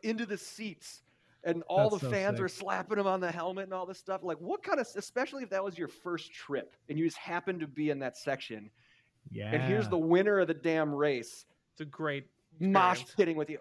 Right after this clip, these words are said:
Speaker 1: What a story.
Speaker 2: That's awesome. Yeah.
Speaker 1: That was so cool. So,
Speaker 2: I
Speaker 1: I don't know.
Speaker 2: mean,
Speaker 1: It
Speaker 2: I, I am strongly on record on this podcast to be, as being anti-officiating, and I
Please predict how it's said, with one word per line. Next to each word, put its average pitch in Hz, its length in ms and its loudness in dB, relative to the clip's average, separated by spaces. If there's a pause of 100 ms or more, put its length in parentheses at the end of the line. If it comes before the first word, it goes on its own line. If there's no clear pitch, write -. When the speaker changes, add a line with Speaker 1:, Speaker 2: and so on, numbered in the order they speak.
Speaker 1:
What 185 460 -2
a - 60 0
story. 156 680 -2
Speaker 2:
That's - 80 -10
awesome. 101 440 -8 (800)
Yeah. - 120 -10
Speaker 1:
That 214 220 0
was 160 160 -4
so - 560 -6
cool. - 340 -12 (1800)
So, 123 360 -4 (300)
Speaker 2:
I 208 40 -8
Speaker 1:
I 302 200 6
don't 302 100 8
know. 285 80 4
Speaker 2:
mean, 190 80 0
Speaker 1:
It 151 100 -4 (1160)
Speaker 2:
I, 196 160 -2
I 208 180 2
am 226 140 6
strongly 220 400 0
on 202 120 0
record 196 260 0
on 131 140 -2
this 147 100 0
podcast 127 500 -6
to - 40 -4
be, 123 260 0
as 131 180 -2
being 127 480 -2
anti-officiating, 135 1000 0
and 107 240 -8
I 123 160 -6